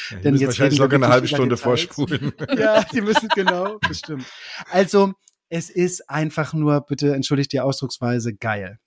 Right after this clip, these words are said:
Speaker 2: Was die da gemacht haben, äh, ich hab ja immer gesagt, äh, die die letzte Podcast-Folge mit uns gehört haben, wissen, dass ich gesagt hab, okay, es geht nichts über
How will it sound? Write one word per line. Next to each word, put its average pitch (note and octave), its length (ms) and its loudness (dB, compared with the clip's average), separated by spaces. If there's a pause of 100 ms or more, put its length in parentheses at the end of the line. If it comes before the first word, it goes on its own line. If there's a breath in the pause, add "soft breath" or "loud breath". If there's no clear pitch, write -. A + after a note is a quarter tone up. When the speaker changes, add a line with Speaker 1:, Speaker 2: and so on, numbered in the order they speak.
(100)
Speaker 2:
Was D3 160 0
die G#3 160 -4
da A3 140 6
gemacht D3+ 580 0
haben, A#2 540 -4 (440 loud breath)
äh, C#3 760 2 (120)
ich D#3+ 160 -4
hab F3+ 140 2
ja F3+ 80 6
immer E3+ 240 4
gesagt, D3 520 2
äh, D3 300 4
die C3+ 200 -6
die C#3 100 0 (180)
letzte D3+ 440 2
Podcast-Folge C#3 1300 0 (100)
mit C3+ 180 0
uns C#3 200 -2
gehört C#3 320 -2
haben, C#3 340 -4 (320 loud breath)
wissen, D3+ 360 0
dass C#3 180 -2
ich C#3 100 -8
gesagt C#3 360 -4
hab, C3+ 120 -6
okay, C#3+ 400 -2
es C3+ 160 -4
geht C#3 220 -4
nichts C#3+ 300 -2
über C3 520 -2